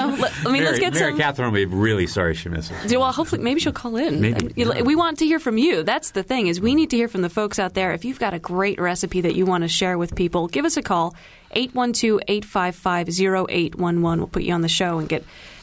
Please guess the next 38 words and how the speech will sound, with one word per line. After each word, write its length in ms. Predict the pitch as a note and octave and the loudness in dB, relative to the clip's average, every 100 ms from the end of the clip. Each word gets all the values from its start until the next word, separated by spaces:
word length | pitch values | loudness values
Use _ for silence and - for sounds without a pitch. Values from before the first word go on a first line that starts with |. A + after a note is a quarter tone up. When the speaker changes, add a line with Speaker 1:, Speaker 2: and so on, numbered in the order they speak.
| - | -6
Speaker 1:
talking 360 | F3+ F#3 G#3 | -2 0 0
about 400 | G3 G3 G3+ - | 0 2 0 -4
some 220 | - G3+ F#3 | -4 -2 0
food. 340 | B3+ A3+ E3 | 2 2 2
So 120 | G3+ | 0
we're, 180 | F#3+ F#3 - | 0 0 -4
uh, 280 | - - - | -6 -4 -6
we're 160 | - E3+ | -6 -8
putting 280 | - G#3+ G3+ | -2 0 0
stuff 300 | G#3+ F#3+ - | 0 -2 -2
on 140 | F#3+ | -2
top 200 | F#3+ A#3 | 0 -2
of 40 | A3+ | 0
the 60 | |
grill, 240 | A3+ G#3+ G#3 | 0 0 2
maybe 240 | F#3 E3 - | 0 0 0
inside 580 | G3 G#3 - G3 F#3+ F3+ | 0 2 2 0 0 -2
the 80 | F#3 | -4
grill. 420 | F#3+ F#3 F#3 F#3 - - - - - - | 0 2 2 0 -6 -20 -20 -20 -18 -4
Let's 240 | C#4 C#4+ - | -2 -2 0
talk 200 | A#4+ A#4 | 0 2
a 40 | |
little 200 | G4 G4 | 2 2
bit 120 | E4 | 0
about 260 | E4 D#4+ D#4 | 2 2 0
freezing. 680 | - - G3+ A3 B3+ E4+ E4+ | -4 -4 0 0 2 4 4
Marcia, 400 | A#3+ C4 C#4+ C4+ | 2 0 0 0
you 160 | B3+ B3 | 0 0
and 100 | A#3+ | 2
I 100 | A#3+ | 2
were 100 | A3+ | 0
talking 320 | A3+ A3+ A3+ | 0 -2 -2
about 160 | A3 G#3 | -2 0
this 140 | G#3 | -2
before 320 | - F#3+ G#3+ A3 | -2 -2 -2 0
the 100 | G#3+ | 0
show 220 | - F#3+ | 0 0
started. 680 | - - F3+ F#3 F3 E3+ | 0 0 0 2 0 -2